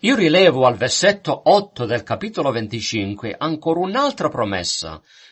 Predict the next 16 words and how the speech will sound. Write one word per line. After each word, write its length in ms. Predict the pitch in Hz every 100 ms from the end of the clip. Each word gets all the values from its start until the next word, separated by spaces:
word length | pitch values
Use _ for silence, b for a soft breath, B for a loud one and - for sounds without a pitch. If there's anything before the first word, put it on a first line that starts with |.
| _
con 160 | 135 139
la 120 | 135
quale 320 | 135 131 131
egli 540 | 135 156 131 123 127 -
annienterà 760 | 143 135 139 143 117 139 151 147
per 140 | 135
sempre 440 | - 233 269 185
la 120 | 113 98
morte 580 | 85 82 - 80 69 b b b b
e 160 | 131
asciugherà 580 | 135 - 160 156 151 147
le 140 | 139 131
lacrime 600 | 156 240 - 123 101 104
da 140 | 107
ogni 260 | 110 110 101
viso. 600 | 107 151 - 80 64